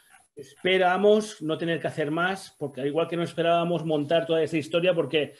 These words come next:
no nos gusta estar encerrados en casa, pero parece que vamos a estar unos cuantos días más. Eso quiere decir que si vosotros nos seguís, puede ser que volvamos a hacer alguna, alguna locura más, eh, en esta,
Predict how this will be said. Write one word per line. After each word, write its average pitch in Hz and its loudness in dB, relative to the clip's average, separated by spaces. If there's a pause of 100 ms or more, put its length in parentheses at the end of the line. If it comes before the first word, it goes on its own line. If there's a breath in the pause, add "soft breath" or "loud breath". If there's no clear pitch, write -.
(200 loud breath)
no 160 0
nos 180 4
gusta 175 0
estar 156 -2
encerrados 143 0
en 131 0
casa, 131 -2
pero 127 -4 (640 soft breath)
parece 151 -2
que 160 -6
vamos 151 -2
a 151 -4
estar 156 0
unos 156 -4
cuantos 143 -4
días 123 -4
más. 123 -4 (340 loud breath)
Eso 160 -4
quiere 165 2
decir 160 0
que 131 -4
si 123 -2
vosotros 139 -4
nos 170 -2
seguís, 180 0 (280 soft breath)
puede 160 2
ser 165 -4
que 156 0
volvamos 139 -2
a 131 -4
hacer 143 -2
alguna, 131 -4 (100)
alguna 131 -6
locura 135 0
más, 143 -2 (380 soft breath)
eh, 131 -6
en 143 -8
esta, 156 0